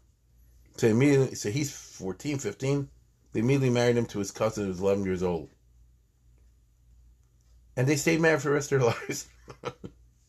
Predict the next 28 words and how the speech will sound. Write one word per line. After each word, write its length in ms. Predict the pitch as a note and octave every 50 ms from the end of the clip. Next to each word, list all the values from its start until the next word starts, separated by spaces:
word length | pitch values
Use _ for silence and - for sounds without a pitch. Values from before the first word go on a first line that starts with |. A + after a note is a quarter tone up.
| _ _ _ _ _ _ - _ _ _ _ _ _ _ _ _ _ _ - _ _ _ _
This 180 | - E3+ E3 -
is 120 | D#3+ D3
how 120 | C#3+ C#3+ C#3+
life 280 | C#3+ C#3+ C#3+ C#3 -
is 120 | B2+ A#2 A2+
over 140 | A2 G2 F#2+
there. 180 | F#2 F#2 - - _ _ _ _ _ _ _ _ _ _ _ _ _ _ _ _ - - - _ _ _ _ _ _ _ _ _ _ _
Now 240 | B2 C3 C#3+ D3+ C#3+
he's 300 | C3 A#2+ A2+ - - - _ _ _ _ _ _ _ _ _ _ _ _ -
a 40 |
married 300 | G#2 G#2+ A#2 B2 B2 A2
man 220 | G#2 A2 A2+ A#2+ B2
at 80 | A2+
fourteen, 340 | - - A2 A2+ A#2 - G#2
fifteen. 460 | F#2 G2+ F#2 F2+ - - A#2 B2+ C3+ - _ _ _ _ _ _ _ _ _ _ _ _ _ _ _ _ _ _ - - _ _ _ _ _ _ _ _ _ _ _ _ _ _ _ _ _ _ _ _ _ _ _
You 100 | - G#2+
make 220 | G2 G#2+ B2 B2+ -
a 60 | G#2+
parnasa 480 | F2+ G#2 G#2 G#2+ A#2+ B2+ A#2+ - G#2+ G2+
however 240 | G#2+ A2 G#2+ G#2+
you 100 | G2+ F#2+
do, 180 | F2 F#2+ B2 B2+
you 160 | B2+ B2 C#3
know, 140 | C3+ B2+ G#2+
with 120 | G2 F#2 E2+
that 200 | F2 E2+ E2+ -
jewelry 360 | B2+ C#3 D3+ D3+ C#3 C3 B2
stuff. 320 | - - - G2+ G#2 G#2